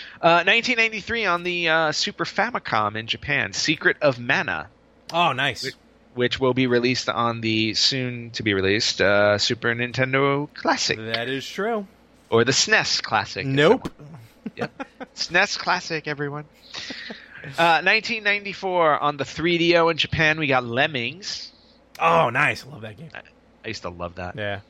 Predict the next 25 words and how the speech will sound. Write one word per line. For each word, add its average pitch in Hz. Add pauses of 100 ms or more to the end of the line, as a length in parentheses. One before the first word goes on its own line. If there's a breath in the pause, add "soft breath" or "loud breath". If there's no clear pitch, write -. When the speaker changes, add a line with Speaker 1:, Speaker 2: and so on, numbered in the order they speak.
Speaker 1:
Moving 233
on 233
to 202
nineteen 185
ninety-five. 160
As 131
mentioned 151
in 143
our 135
Retro 131
Spotlight, 98
for 113
Super 123
Nintendo 135
in 131
the 127
U 127
S, 127
we 120
got 113
Chrono 113
Trigger, 131
Speaker 2:
Nice. 135
Speaker 1:
a 113
game 113